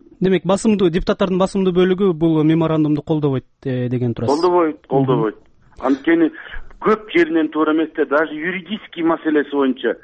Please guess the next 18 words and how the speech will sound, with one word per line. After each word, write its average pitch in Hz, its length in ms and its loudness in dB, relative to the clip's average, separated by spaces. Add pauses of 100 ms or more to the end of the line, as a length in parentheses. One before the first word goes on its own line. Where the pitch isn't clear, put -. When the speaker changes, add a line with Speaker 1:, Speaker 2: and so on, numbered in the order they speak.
(320)
Speaker 2:
Мисалы 147 460 2
үчүн, 170 280 -4
ким, 185 420 -4 (260)
э, 139 160 2
ал 151 260 2
жерге 165 420 2 (880)
э, 131 220 2 (240)
<clears throat> 180 320 -2
кандай 156 280 2
башкаруу 156 580 0
болот, 131 280 0 (340)
аны 143 200 2
айтып 160 240 0
атпайбы, 190 240 0
биз 143 160 -14
тараптан 135 420 0
болот 110 260 -4
деп. 95 140 -6